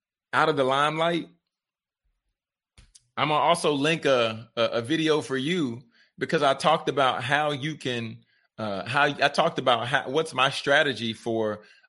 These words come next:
uh, booking podcast guests. I walked through the whole process, the how-to on how to get a guest for podcasts. All right?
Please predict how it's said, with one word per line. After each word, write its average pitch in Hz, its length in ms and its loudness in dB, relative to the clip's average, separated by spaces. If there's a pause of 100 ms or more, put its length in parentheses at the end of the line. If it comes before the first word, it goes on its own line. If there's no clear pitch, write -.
uh, 101 380 -4 (340)
booking 123 320 -4
podcast 120 540 2
guests. 107 360 0
I 123 180 2
walked 123 420 2
through 127 160 -4
the 98 120 -4
whole 123 300 -2
process, 110 800 -2 (340)
the - 80 -8
how-to 131 540 0
on 98 100 -4
how 110 100 0
to 120 80 -2
get 117 200 -2
a 110 40 -4
guest 113 280 -2
for 117 120 -8
podcasts. 92 800 -6 (360)
All 82 100 -10
right? 113 280 0